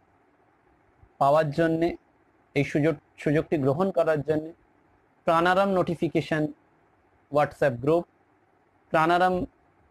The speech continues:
notification এবং প্রাণারাম YouTube চ্যানেল যদি subscribe করা থাকে, তাহলে আপনারা অতি সহজেই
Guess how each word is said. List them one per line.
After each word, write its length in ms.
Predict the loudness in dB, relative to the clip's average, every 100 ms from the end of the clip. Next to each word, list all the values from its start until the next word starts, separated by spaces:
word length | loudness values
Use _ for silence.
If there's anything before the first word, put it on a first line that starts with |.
| _ _ -20 _ _
notification 760 | -2 0 -2 -2 -2 -2 -4 -4
এবং 260 | -4 -4 -2
প্রাণারাম 380 | 0 2 2 0
YouTube 460 | -2 -6 -2 -2 -2
চ্যানেল 460 | -4 -4 -4 -6 -12 -18 -10
যদি 160 | -8 -4
subscribe 680 | -4 -4 _ _ 0 0 0
করা 220 | 0 0
থাকে, 360 | 0 -2 -2 -4 -6 _ _ _ _ _ _ _
তাহলে 500 | -2 2 2 2 -2 -2
আপনারা 460 | -4 -2 0 0 -2 _ _ _ _ _ _ _ _ _ _ _ _
অতি 220 | -4 -2
সহজেই 460 | 0 0 0 -2